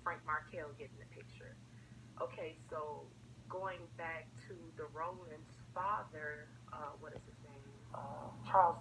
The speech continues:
Nesbitt. Charles Nesbitt worked on a lot of, um, construction projects for the Rosemont area, and I believe he actually helped with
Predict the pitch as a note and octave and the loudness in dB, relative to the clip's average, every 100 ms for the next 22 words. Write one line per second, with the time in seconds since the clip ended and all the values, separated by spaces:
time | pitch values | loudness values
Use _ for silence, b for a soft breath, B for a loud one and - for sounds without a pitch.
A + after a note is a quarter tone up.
0 | E3 G#3 - - C#3+ - B B B - | 6 6 4 -2 -4 -4 B B B 12
1 | G3+ F#3 F#3 F#3 - - F#3+ F3 E3+ E3+ | 12 12 12 8 8 4 0 8 8 8
2 | E3+ D#3 D3+ - D3+ D3 D3 E3 E3 D3+ | 4 4 4 6 6 10 12 12 12 8
3 | C#3+ C#3+ - - C#3+ D3 C#3 B2 - - | 6 2 -4 2 6 8 6 2 -2 -8
4 | - - - - - - F#3+ F#3 - - | -4 0 0 -2 -6 6 8 8 6 -4
5 | - E3+ D3+ D3 B2 - B B - F#3+ | -2 0 2 -2 -4 -8 B B 6 10
6 | D#3 - D3 C#3 - D#3+ D3+ C#3+ D3 D3+ | 10 8 6 6 6 6 6 8 8 8
7 | C#3+ D3 C#3 B2+ D#3 E3+ D3+ D3 C#3+ D3+ | 6 8 8 8 6 6 6 4 0 0
8 | D3 C#3 A#2 D3+ E3+ - D3+ C3+ D3 - | 0 0 0 -2 -2 -4 2 4 4 0
9 | D3+ - D3+ C3+ - D3 | -4 -4 -6 -8 -8 -8